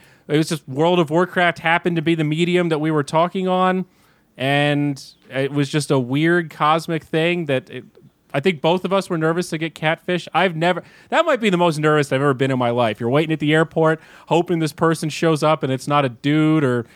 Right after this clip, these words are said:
somebody that looks completely different or whatever it is. You're just standing there pacing back and forth like, "Is that her? Is that her? Is that anybody with the right colored hair?" You're just like,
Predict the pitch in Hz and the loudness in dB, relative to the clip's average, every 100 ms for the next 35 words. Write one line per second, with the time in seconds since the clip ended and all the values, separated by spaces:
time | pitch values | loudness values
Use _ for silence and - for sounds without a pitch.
0 | _ - - 151 156 151 139 147 - 139 | _ -8 -2 2 2 2 -2 -4 -4 -6
1 | - 160 151 135 151 - 160 139 131 143 | -2 -2 -2 -2 -2 0 0 0 0 0
2 | 147 156 147 147 151 135 131 127 - 156 | 2 0 2 2 0 -2 -6 -8 -4 0
3 | 156 156 151 143 - 151 156 156 143 147 | 0 2 0 0 -4 -4 -4 -4 0 0
4 | 151 143 - 135 139 - 123 - - - | 0 -6 -6 -2 -2 -2 -4 -6 -16 -20
5 | - - - 151 208 233 294 - _ 147 | -20 -14 -4 -2 0 0 -2 -8 _ -4
6 | 202 226 233 302 - _ 190 196 226 220 | 0 0 2 0 -4 _ 0 2 2 2
7 | 220 196 190 190 190 196 196 170 175 202 | 2 2 2 2 0 0 0 0 -2 0
8 | 190 170 185 165 | 0 -2 -2 -4